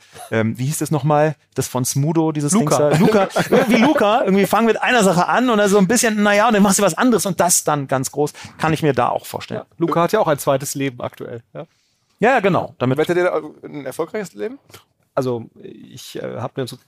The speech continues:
Speaker 2: vor kurzem darüber bezahlt, weil du das, äh, Restaurant wird jetzt gerade sehr stark angeboten, äh, weil Luca übernimmt irgendwie zehn Prozent der Kosten, <laughs> wenn du darüber, äh, äh, Restaurant bezahlst. Das fand ich eine
Speaker 1: Ja.
Speaker 2: sehr gewöhnungsbedürftige Art und Weise, Kunden zu akquirieren.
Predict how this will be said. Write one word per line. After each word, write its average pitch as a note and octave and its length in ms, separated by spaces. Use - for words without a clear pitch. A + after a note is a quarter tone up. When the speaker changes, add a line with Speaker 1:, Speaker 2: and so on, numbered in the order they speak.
Speaker 2:
vor - 180
kurzem D#3 280
darüber C#3 280
bezahlt, C3+ 420
weil C3 100
du B2+ 80
das, B2 280
äh, C3+ 100
Restaurant C#3+ 580
wird C#3 120
jetzt C3 160
gerade B2+ 180
sehr B2+ 160
stark - 240
angeboten, B2+ 560
äh, C3 180
weil B2 140
Luca C#3 220
übernimmt B2+ 320
irgendwie B2 160
zehn C#3 180
Prozent C#3 320
der D3+ 80
Kosten, - 560
<laughs> - 140
wenn F3+ 120
du C3+ 80
darüber, D3+ 600
äh, C3+ 320
äh, - 0
Restaurant C#3+ 480
bezahlst. B2 440
Das B2+ 120
fand C3+ 160
ich - 100
eine B2+ 80
Speaker 1:
Ja. A#2 60
Speaker 2:
sehr C3 280
gewöhnungsbedürftige C3 800
Art C3 140
und B2+ 100
Weise, A#2+ 180
Kunden G3+ 220
zu - 100
akquirieren. A#2+ 380